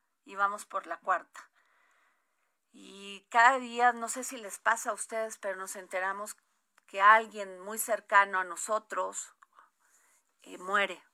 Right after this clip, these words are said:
por covid diecinueve. Y, este, les doy una nota muy rápida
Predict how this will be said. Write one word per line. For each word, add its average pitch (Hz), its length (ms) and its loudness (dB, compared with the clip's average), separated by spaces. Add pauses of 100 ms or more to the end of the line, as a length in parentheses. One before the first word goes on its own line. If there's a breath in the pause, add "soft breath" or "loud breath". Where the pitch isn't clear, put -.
(120)
por - 220 -8
covid - 400 -12
diecinueve. - 600 -14 (1600 loud breath)
Y, 269 580 -4 (500)
este, 269 580 6 (120)
les 285 180 -2
doy 330 200 4
una 302 180 2
nota 269 300 2
muy 254 260 -2
rápida 269 880 8